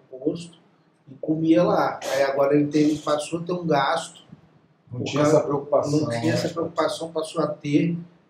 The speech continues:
Speaker 1: porque o colega não respeita, entendeu?
Speaker 2: Rapaz, esse posto que a gente trabalhava, que eu falei que a gente comprava as, as coisas pra gente lá, pra você ter ideia, é,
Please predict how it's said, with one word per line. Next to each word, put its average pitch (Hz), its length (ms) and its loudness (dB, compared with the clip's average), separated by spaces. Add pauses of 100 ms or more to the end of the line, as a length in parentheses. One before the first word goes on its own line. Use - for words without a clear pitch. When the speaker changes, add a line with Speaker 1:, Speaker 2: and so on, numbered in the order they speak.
Speaker 1:
porque 147 260 0
o 147 120 2
colega 143 380 4
não 139 120 -4
respeita, - 680 -8 (340)
entendeu? 110 380 -10 (560)
Speaker 2:
Rapaz, 147 280 6
esse - 260 -4
posto 139 240 2
que 135 40 -6
a 123 40 -4
gente - 140 -10
trabalhava, 120 540 8
que 123 60 -8
eu 113 60 -2
falei 113 280 0
que - 240 -6
a 107 60 0
gente 107 720 -6 (800)
comprava 110 760 0
as, - 300 -14
as - 180 -12
coisas 117 320 -10
pra 107 120 -6
gente 107 260 -10
lá, 143 220 2
pra - 100 -10
você - 80 -16
ter 123 140 -18
ideia, 127 440 0 (800)
é, 113 600 2